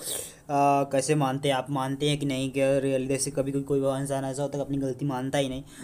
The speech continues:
तो आप दिन में मतलब कि दिन के दौरान कितने बार मतलब कि आप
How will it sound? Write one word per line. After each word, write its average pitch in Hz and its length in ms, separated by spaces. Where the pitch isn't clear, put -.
तो 180 320
आप 143 180
दिन 143 220
में 156 140
मतलब 143 320
कि 143 80
दिन 143 160
के 151 60
दौरान 143 240
कितने 143 400
बार 135 260
मतलब 135 420
कि 143 120
आप 135 380